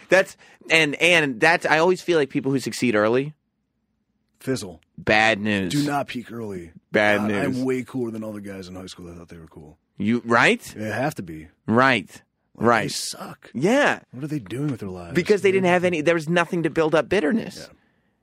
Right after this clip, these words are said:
Speaker 1: There was not that thing, eh, like, they think, and then after it fizzles, they can't get it back 'cause they just go, "Well, success just comes easily."
Speaker 2: Yeah.
Speaker 1: 'Cause it did before. That's the only way I know how to get it.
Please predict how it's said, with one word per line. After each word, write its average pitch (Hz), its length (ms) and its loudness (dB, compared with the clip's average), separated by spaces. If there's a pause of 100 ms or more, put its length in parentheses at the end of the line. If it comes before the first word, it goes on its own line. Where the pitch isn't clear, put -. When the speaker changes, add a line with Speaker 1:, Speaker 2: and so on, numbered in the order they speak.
(140)
Speaker 1:
There 156 120 6
was 151 160 0
not 156 220 4
that 156 220 2
thing, 190 340 2
eh, 113 200 2
like, 135 220 2 (140)
they 139 200 2
think, 147 280 0
and 139 180 4
then 139 280 4 (380)
after 147 300 2
it 117 80 -4
fizzles, 123 640 -2 (140)
they 127 100 2
can't 180 220 0
get 135 140 4
it 101 100 -2
back 131 440 2 (260)
'cause 127 140 0
they 135 120 4
just 131 180 -8
go, 147 120 4
"Well, 135 140 4
success 151 380 -2
just - 240 -4
comes 117 200 0
easily." 107 460 -2 (140)
Speaker 2:
Yeah. 67 100 -16 (160)
Speaker 1:
'Cause 107 140 -4
it 101 100 -8
did 123 200 2
before. 127 400 2
That's 101 160 -4
the 117 100 4
only 113 160 4
way 110 180 4
I 104 60 4
know 104 120 4
how 104 140 2
to 98 80 2
get 123 200 2
it. - 100 -6